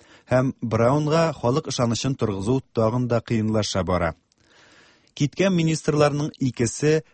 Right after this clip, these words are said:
тиешсез чыгымнар җанҗалы белән бәйле. Җомга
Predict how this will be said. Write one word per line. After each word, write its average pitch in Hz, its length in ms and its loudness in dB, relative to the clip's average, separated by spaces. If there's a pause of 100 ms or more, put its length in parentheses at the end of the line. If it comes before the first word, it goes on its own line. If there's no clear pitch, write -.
(100)
тиешсез 131 540 -2
чыгымнар 123 460 0
җанҗалы 110 360 0
белән 101 320 0
бәйле. 95 360 0 (460)
Җомга 127 380 2